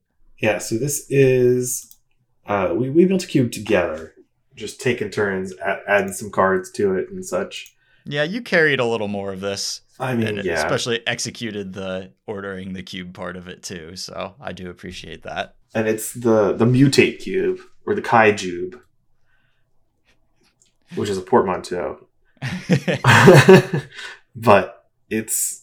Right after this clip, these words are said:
Speaker 1: based on the Mutate mechanic, which is, like, one of our favorite mechanics that really didn't get enough love, 'cause Ikoria was actually super cool,
Speaker 2: Mm-hmm.
Speaker 1: but Companion ruined it all. <laughs>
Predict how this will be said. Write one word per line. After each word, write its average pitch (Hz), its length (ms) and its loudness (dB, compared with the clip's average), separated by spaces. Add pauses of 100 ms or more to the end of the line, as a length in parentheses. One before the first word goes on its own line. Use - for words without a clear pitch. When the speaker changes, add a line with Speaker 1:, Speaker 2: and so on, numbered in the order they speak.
(120)
Speaker 1:
based 135 260 -2
on 208 80 4
the 190 60 2
Mutate 151 320 2
mechanic, 76 400 -10
which - 120 -10
is, 95 120 -6
like, 90 160 -6
one 104 560 -6 (100)
of 95 560 -6 (220)
our 101 560 4 (240)
favorite 113 480 0
mechanics 131 840 -6
that 92 240 -4
really 107 240 2
didn't 101 180 2
get 95 100 0
enough 95 240 -4
love, 92 400 -6 (100)
'cause 104 160 -6
Ikoria 98 480 4
was 90 280 -6 (160)
actually 127 360 0
super 98 440 -4
cool, - 440 -2 (360)
Speaker 2:
Mm-hmm. 98 240 -6 (320)
Speaker 1:
but 95 360 -2
Companion 92 500 -6
ruined 87 260 -12
it 82 100 -8
all. 87 320 -12 (460)
<laughs> - 100 -6